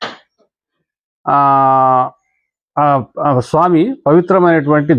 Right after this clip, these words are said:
దైవం. తిరుపతి ఎంత పవిత్రమో, తిరుపతి ఎంత ఫేమస్సో, లడ్డు కూడా అంతే ఫేమస్. ఇదేమి ఆంధ్ర రాష్ట్రానికి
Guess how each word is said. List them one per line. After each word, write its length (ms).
దైవం. 260
తిరుపతి 440
ఎంత 200
పవిత్రమో, 520
తిరుపతి 420
ఎంత 160
ఫేమస్సో, 540
లడ్డు 220
కూడా 160
అంతే 240
ఫేమస్. 340
ఇదేమి 260
ఆంధ్ర 220
రాష్ట్రానికి 520